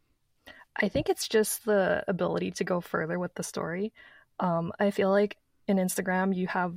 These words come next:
only so much attention span and you have, like, o-, much, only so much time to speak to someone. Whereas when you're telling a story in, like, a long form setting, like in a book format, you kinda get that time to, like, warm up with the story and then kinda, like,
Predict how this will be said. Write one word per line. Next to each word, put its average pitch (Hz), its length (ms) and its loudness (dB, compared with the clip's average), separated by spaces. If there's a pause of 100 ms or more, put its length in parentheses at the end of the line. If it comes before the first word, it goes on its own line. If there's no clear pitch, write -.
only 185 320 0
so 185 200 -2
much 175 220 -4
attention 185 380 -4
span 185 400 -4
and 175 160 -4
you 175 80 -4
have, 175 200 -6
like, - 260 -6
o-, 190 60 -2
much, - 440 -8
only 202 200 4
so 208 120 0
much 185 200 -4
time 165 300 -4
to 196 100 -4
speak - 280 -10
to - 100 -8
someone. 190 420 -4 (400)
Whereas 180 520 2
when 175 340 -2
you're 170 320 -4
telling 180 580 -4
a 196 60 -4
story 175 380 -4
in, 175 100 -4
like, 180 200 -6
a - 40 -6
long 196 220 0
form 185 220 -4
setting, 165 340 -4
like 175 220 -8
in 175 80 -2
a 160 60 -4
book 214 280 -6
format, 165 380 -4 (280)
you 202 100 -4
kinda 214 280 2
get 185 240 0
that 170 300 2 (360)
time 185 300 0
to, 180 280 -2
like, 180 240 -6 (180)
warm 208 320 6
up 208 160 4
with 202 160 -2
the 190 80 -2
story 220 580 2
and 175 140 0
then 175 80 -2
kinda, 180 240 -4
like, 170 200 -4